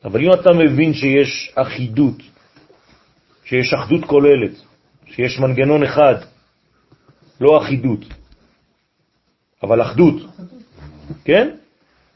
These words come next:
אז אתה מבין שהכל פועל לאחד הזה. רבותיי, אם היינו מבינים את זה,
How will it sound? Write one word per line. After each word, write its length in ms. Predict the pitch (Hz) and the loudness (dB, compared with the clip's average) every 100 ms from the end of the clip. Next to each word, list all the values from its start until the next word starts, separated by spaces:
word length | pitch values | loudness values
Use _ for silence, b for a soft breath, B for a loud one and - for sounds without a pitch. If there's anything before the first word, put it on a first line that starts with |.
| _ _ - _ _ | _ _ -20 _ _
אז 140 | 101 107 | -10 -8
אתה 160 | 113 | -4
מבין 300 | 120 131 240 | -2 0 -2
שהכל 360 | - 98 - 139 135 | -4 -6 -2 -4 -2
פועל 200 | 165 190 | -2 0
לאחד 460 | 107 90 98 117 | -2 -4 -2 -2
הזה. 200 | 120 110 113 - _ _ _ _ _ - - - _ _ _ _ _ _ _ 120 | -2 -10 -16 -20 _ _ _ _ _ -20 -20 -20 _ _ _ _ _ _ _ -6
רבותיי, 480 | 120 139 190 170 | -2 2 2 2
אם 100 | 180 | 2
היינו 240 | 180 175 165 | 2 2 2
מבינים 540 | 147 120 139 156 165 | 0 0 0 2 2
את 100 | 131 | 0
זה, 160 | 101 | 2